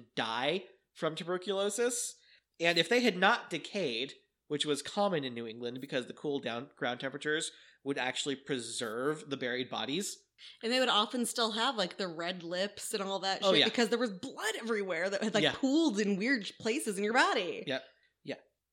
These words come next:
Speaker 1: They were the vampire that was feeding on everyone, and you needed to destroy their internal organs to keep them from coming back to kill again. And some people would even inhale the smoke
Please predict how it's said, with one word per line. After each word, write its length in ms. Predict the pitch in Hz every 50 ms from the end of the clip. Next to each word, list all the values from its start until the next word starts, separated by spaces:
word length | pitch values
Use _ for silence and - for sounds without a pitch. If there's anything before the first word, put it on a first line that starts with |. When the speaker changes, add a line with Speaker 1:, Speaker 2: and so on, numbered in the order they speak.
| _ -
Speaker 1:
They 280 | 185 151 170 175 196
were 160 | 202 202 202
the 80 | 180 170
vampire 420 | 147 160 165 185 190 180 147 131
that 80 | 131 131
was 140 | 131 127 -
feeding 200 | - 214 202 170
on 120 | 143 131
everyone, 360 | 117 120 123 123 117 110 113
and 160 | 123 131 131 135
you 60 | 131
needed 280 | 139 143 160 170 165
to 40 | -
destroy 720 | - 151 135 - - - - - - 143 139 147 156 180 196
their 220 | 185 185 156 139
internal 440 | 131 - - - 147 160 196 233 226 220
organs 640 | 202 208 190 180 185 185 180 180 190 202 196 - - - - - - - _
to 100 | - 170
keep 320 | 160 - - 170 180 180 -
them 140 | 175 170
from 220 | - 180 156 143 139
coming 380 | - - 147 135 143 147 143
back 300 | 131 135 127 127 123 - -
to 40 | 127
kill 260 | - - 139 120 120
again. 500 | 117 117 - 110 98 107 123 156 196 - _ _ _ _ _ _ _ _ -
And 180 | 139 139 143
some 240 | - - 208 214 240
people 300 | 254 262 254 - 226 202
would 120 | 185 170
even 280 | 180 185 185 185 185 185
inhale 560 | 180 175 170 - - - 185 190 190 180 165
the 140 | - 151 143
smoke 720 | 147 - - - - - 202 202 220 214 175 151 - -